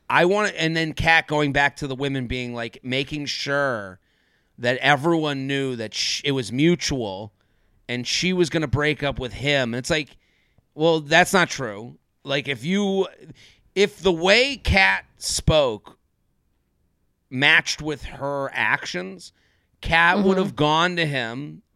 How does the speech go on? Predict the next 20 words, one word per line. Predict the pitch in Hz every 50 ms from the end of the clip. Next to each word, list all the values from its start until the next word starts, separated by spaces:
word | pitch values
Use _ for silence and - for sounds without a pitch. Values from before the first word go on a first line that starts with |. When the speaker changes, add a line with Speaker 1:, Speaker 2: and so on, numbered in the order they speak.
| _ _ _ _ _ _ _ _ _ _ _ -
Speaker 1:
after | 139 147 151 160 156 - - 175
coming | - - 170 170 175 170 160
back | 160 160 165 - 175
on | 175
the | 175 175
date | 143 127 143 127 127 127 117 123
that | 127 139 147
morning | 151 139 135 131 131 127
and | 127
been | 127 131
like, | 135 131 131 127
"Hey, | - 147 147 143 135 - _ _ _ _ _ _ -
I | 131 143
just | 156 135
wanna | 156 156 151
get | 123 143
ahead | 139 131 131 135
of | 135 131
this. | 135 131 - - - -
Um, | 113 110 110 110 110 110 110 107